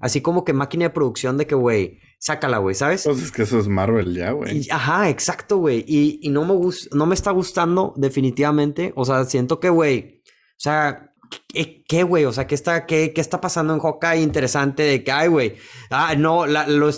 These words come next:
Speaker 1: lo está buscando, mm, cierto
Speaker 2: El
Speaker 1: personaje.
Speaker 2: Rolex.
Speaker 1: Eh, está buscando el Rolex. No, el cierto persona l-, lo está jonteando, que en el último pa-, capítulo, o sea, que apareció una persona de, de l-,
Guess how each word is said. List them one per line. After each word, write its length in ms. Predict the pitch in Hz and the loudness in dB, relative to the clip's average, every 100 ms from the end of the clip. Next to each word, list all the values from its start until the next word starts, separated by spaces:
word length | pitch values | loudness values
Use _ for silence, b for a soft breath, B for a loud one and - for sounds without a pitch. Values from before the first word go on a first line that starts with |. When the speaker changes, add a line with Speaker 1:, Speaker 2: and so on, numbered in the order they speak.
| - | -2
Speaker 1:
lo 140 | 139 | -2
está 260 | 135 - 139 | 0 0 0
buscando, 1000 | 165 175 - 156 156 170 175 156 127 107 | 0 0 0 0 2 2 4 4 2 2
mm, 340 | 98 90 87 - _ | -2 -4 -8 -12 _
cierto 380 | 131 151 139 - | -2 0 0 0
Speaker 2:
El 80 | 202 | 0
Speaker 1:
personaje. 320 | - - 123 | 2 2 2
Speaker 2:
Rolex. 560 | 135 120 98 - - - - | 2 0 -2 -10 -20 -20 -6
Speaker 1:
Eh, 280 | 135 143 143 | -4 -2 -4
está 180 | 139 160 | -2 0
buscando 320 | 190 190 190 | 0 2 0
el 80 | 165 | 2
Rolex. 260 | 165 165 | 2 0
No, 220 | 151 185 | 2 2
el 240 | 160 127 123 | 2 2 0
cierto 340 | 165 160 208 | 0 0 0
persona 460 | 190 170 160 160 185 | 0 0 0 2 2
l-, 200 | 175 156 | 2 2
lo 140 | 139 139 | 0 0
está 880 | 135 135 147 160 160 147 123 110 110 | 0 -2 0 0 0 0 0 -2 -2
jonteando, 720 | 160 131 147 135 139 185 214 B _ | -2 0 0 0 2 0 -2 B _
que 280 | 127 123 127 | 0 0 0
en 60 | 127 | 2
el 120 | 127 | 2
último 320 | 123 156 156 | 2 0 0
pa-, 180 | 143 135 | -2 -4
capítulo, 580 | 123 135 127 143 175 - | -6 -6 -2 -2 -2 -4
o 80 | 113 | -4
sea, 240 | 120 113 | -2 -2
que 260 | 113 110 107 | 0 0 0
apareció 400 | 107 110 104 113 | 0 -2 -2 -2
una 160 | 127 | -2
persona 400 | 127 117 117 117 | -2 -4 -2 -2
de, 380 | 123 117 101 92 | 0 0 0 -2
de 80 | 101 | -4
l-, 220 | 107 107 | -2 -4